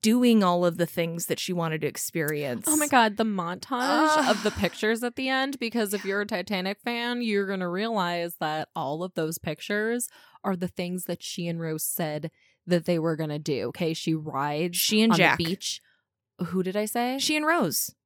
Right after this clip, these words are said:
Speaker 2: Oh, yeah, she and Rose.
Speaker 1: Yeah.
Speaker 2: And
Speaker 1: Her and
Speaker 2: also
Speaker 1: herself.
Speaker 2: Leo were
Speaker 1: <laughs>
Speaker 2: there. She had herself talked about it with Leo.
Speaker 1: <laughs>
Speaker 2: Um, but yeah, she rides on horseback with one leg on each side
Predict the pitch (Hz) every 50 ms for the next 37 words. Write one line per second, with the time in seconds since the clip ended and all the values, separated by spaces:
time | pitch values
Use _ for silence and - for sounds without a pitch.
0 | _ - 240 285 294 294 277 285 277 220 160 165 - - - 240 240 240 233 214
1 | 208 214 220 233 277 185 160 - _ _ _ _ _ - - 226 226 226 220 214
2 | 254 240 254 226 349 330 247 240 196 165 - 196 202 185 180 175 175 175 170 170
3 | 156 151 170 180 539 - - 554 539 - 508 508 440 453 - 403 - - 269 294
4 | 294 285 - - 349 - - 233 254 247 330 330 - - 165 160 170 - 180 170
5 | 160 165 165 165 - 320 175 180 - 170 180 185 180 - - - - 262 196 -
6 | - - - - - 208 214 214 202 190 - 208 196 247 - 262 226 165 - -
7 | 214 202 180 202 180 185 196 208 208 214 208 208 208 - _ _ _ _ - 170
8 | 175 190 202 208 185 175 - - 156 147 147 147 147 - - _ _ _ _ _
9 | - 175 165 - - - 139 156 139 139 170 175 175 170 170 165 165 185 208 -
10 | - 190 143 143 147 151 156 151